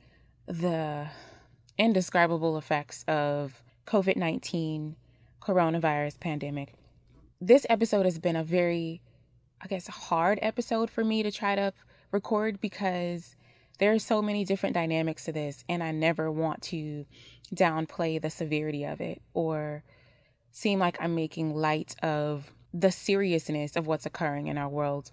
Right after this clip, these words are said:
And that's been a challenge for me, just trying to figure out how do I put together my podcast style and still address this pandemic that has taken over our world in such a short period of time. And I struggled with that. And I really had to pray about it, you know, asking God,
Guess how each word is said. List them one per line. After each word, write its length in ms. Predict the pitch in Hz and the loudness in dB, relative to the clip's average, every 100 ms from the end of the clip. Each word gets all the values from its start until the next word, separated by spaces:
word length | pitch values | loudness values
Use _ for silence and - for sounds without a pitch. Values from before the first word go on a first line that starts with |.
| - 196 | -2 6
And 80 | |
that's 160 | 233 247 | 8 8
been 120 | 277 | 2
a 40 | 240 | 0
challenge 400 | 202 202 226 - | 2 2 2 -2
for 100 | 151 | -4
me, 220 | 147 139 | -4 -2
just 260 | 180 170 | 0 0
trying 180 | - 175 | 2 0
to 60 | 165 | 2
figure 240 | 175 175 | 0 2
out 120 | 165 | 0
how 260 | - 160 165 | 0 0 0
do 140 | 180 | 0
I 320 | 165 156 156 156 - - _ - | 0 -2 -4 -8 -18 -20 _ -6
put 200 | - 196 | -2 -2
together 800 | - 175 160 165 160 156 147 160 - _ | 0 4 4 4 2 0 -4 -10 -18 _
my 260 | 185 175 160 | -2 0 -2
podcast 600 | - 185 170 - 185 160 | 2 4 4 0 -2 -4
style 500 | - 165 151 151 147 - | 0 0 0 -2 -4 -2
and 180 | 185 - | -2 -2
still 300 | - 190 175 | 0 0 0
address 600 | 165 160 170 160 - - - - _ - | -2 0 -2 -2 -8 -12 -20 -20 _ -8
this 360 | 165 180 165 - | 0 2 2 -4
pandemic 540 | - 175 175 185 156 | -2 0 2 2 0
that 120 | 156 143 | -2 -4
has 160 | 143 | -4
taken 320 | - 190 175 | -4 -2 0
over 200 | 160 156 | 0 0
our 120 | 143 143 | -2 -2
world 360 | 147 156 156 | 0 0 0
in 100 | 156 | -4
such 240 | - 165 - | -4 -4 -4
a 40 | |
short 340 | 147 156 147 - | -4 -2 -2 -4
period 260 | 156 147 | -6 -6
of 60 | - | -8
time. 420 | - 143 139 139 - _ | -6 -6 -6 -8 -14 _
And 100 | 180 | 6
I 60 | 180 | 6
struggled 380 | - 190 185 170 | 6 4 4 2
with 140 | 156 | 2
that. 280 | 151 156 - - - - - | 2 0 -2 -12 -20 -8 2
And 80 | |
I 40 | 185 | 4
really 180 | 254 247 | 6 4
had 140 | 208 | 0
to 60 | - | -2
pray 220 | 175 254 | 4 4
about 240 | 165 139 | 4 0
it, 60 | 156 | -2
you 100 | 170 | -2
know, 100 | 156 | 0
asking 400 | - 160 - 165 | -2 -4 -2 0
God, 380 | 165 151 151 | 0 0 -4